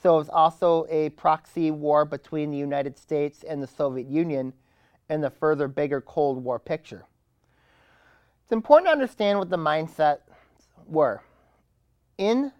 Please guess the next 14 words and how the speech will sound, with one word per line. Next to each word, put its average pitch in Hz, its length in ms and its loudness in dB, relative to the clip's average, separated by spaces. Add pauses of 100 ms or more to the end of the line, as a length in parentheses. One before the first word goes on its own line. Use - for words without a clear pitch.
(320)
for, 185 260 0
in 170 400 -4
terms 170 300 -2
of 151 200 0
for 170 160 -2
the 147 80 -2
communists 226 560 -4
and 185 220 -8
for 180 60 -12
the 160 80 -6
nationalists. - 580 -12 (640)
For 185 120 -2
the 170 80 0
communists, 262 800 -2